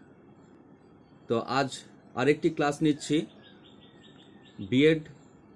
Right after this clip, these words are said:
ফোর্থ সেম কোর্স সিক্স ইউনিট ফোর এর ওপর।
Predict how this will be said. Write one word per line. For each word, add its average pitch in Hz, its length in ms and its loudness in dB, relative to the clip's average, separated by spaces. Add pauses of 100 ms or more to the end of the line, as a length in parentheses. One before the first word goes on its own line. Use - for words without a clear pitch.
(140)
ফোর্থ 156 220 2
সেম 131 360 2 (920)
কোর্স 139 300 2 (560)
সিক্স - 640 0 (600)
ইউনিট 147 400 2 (500)
ফোর 131 320 4 (880)
এর 151 180 4
ওপর। 101 340 2